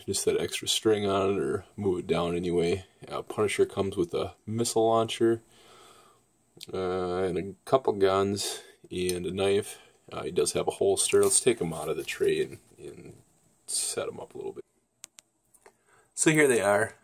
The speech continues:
um, out of the package. Daredevil comes with, uh, blind Matt Murdock, uh, no glasses. There's a couple other Daredevils out there, and, and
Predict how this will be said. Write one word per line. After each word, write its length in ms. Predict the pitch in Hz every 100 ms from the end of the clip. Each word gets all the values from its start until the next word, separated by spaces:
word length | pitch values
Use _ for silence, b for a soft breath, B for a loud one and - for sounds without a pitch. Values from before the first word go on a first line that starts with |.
| -
um, 340 | 95 78 90 104 -
out 120 | 110
of 80 | 104
the 60 |
package. 480 | - 101 101 107 - - B B B B B B B _ _ _ _ _
Daredevil 580 | 127 143 117 113 113 107 -
comes 300 | - 123 107
with, 420 | 104 98 92 - -
uh, 440 | - 95 92 92 90 B B B B
blind 400 | - 90 87 90
Matt 240 | 95 90 -
Murdock, 560 | 95 90 87 87 - -
uh, 180 | - 82
no 180 | 90 85
glasses. 720 | - - - - 90 92 104
There's 540 | 85 85 73 - - - _ _
a 60 | -
couple 320 | - 107 95
other 280 | 92 92 87
Daredevils 540 | 92 90 92 98 87
out 220 | 87 90
there, 280 | - 95 87
and, 300 | 82 90 - -
and 480 | 87 95 92 -